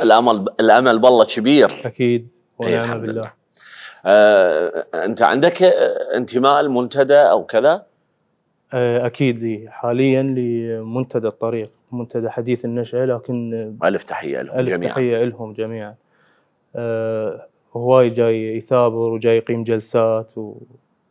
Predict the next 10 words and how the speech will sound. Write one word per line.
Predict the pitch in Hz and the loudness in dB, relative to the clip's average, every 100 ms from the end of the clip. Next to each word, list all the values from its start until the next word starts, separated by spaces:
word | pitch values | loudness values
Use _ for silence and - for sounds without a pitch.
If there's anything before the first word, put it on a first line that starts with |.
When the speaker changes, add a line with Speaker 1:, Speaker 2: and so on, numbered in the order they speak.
| - | -12
Speaker 2:
ومستمرين | 120 - 127 117 117 117 | -10 -8 -6 -4 -2 -4
إن | 110 | -6
شاء | - 113 101 | -6 -4 -4
الله. | 104 107 110 _ | -6 -12 -16 _
Speaker 1:
جيد. | - 76 - | -6 -6 -6
Speaker 2:
في | 135 123 120 117 | -6 -6 -4 -4
أشياء | - 131 123 | 2 2 2
جديدة | 120 123 113 | -2 -4 -4
هواي. | 110 110 104 110 _ _ | -6 -4 -6 -8 _ _
Speaker 1:
حلو. | - 85 | -4 -4